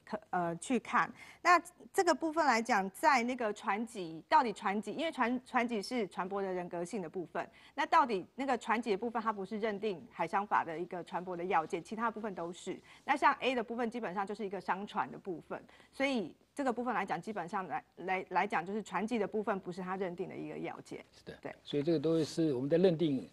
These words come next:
Speaker 2: 船舶一个很重要的要件的一个题目啊。
Speaker 1: 对，对。
Speaker 2: 下面的题目来讨论的是，以下何者为海商法上之船舶啊？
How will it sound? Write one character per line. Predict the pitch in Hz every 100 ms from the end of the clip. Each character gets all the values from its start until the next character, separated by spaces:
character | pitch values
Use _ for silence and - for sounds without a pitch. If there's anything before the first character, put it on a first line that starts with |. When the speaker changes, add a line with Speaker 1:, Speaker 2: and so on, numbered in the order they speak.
| _ -
Speaker 2:
船 | - 139
舶 | 135
一 | 135
个 | 123
很 | 107
重 | 165 156
要 | 131
的 |
要 | 123 147
件 | 131 139
的 | 107
一 | 110
个 | 107 - - _
题 | - 123
目 | 180
啊。 | - - _
Speaker 1:
对， | -
对。 |
Speaker 2:
下 | 190 254
面 | 247
的 |
题 | 180 214
目 | 208
来 | 165 160 _ - - -
讨 | 143
论 | 147 185
的 |
是， | 143 170 131
以 | 170
下 | 165 262
何 | 202 190
者 | 180
为 | 151 165
海 | - 123
商 | - 190
法 | 147
上 | 180 160
之 | 160
船 | 123 131
舶 | 123
啊？ | 98